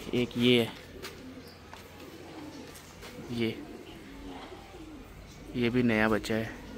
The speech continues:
ठीक है। तकरीबन, हाँ,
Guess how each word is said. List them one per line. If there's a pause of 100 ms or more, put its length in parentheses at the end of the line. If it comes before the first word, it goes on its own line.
(340)
ठीक
है। (1080)
तकरीबन,
हाँ,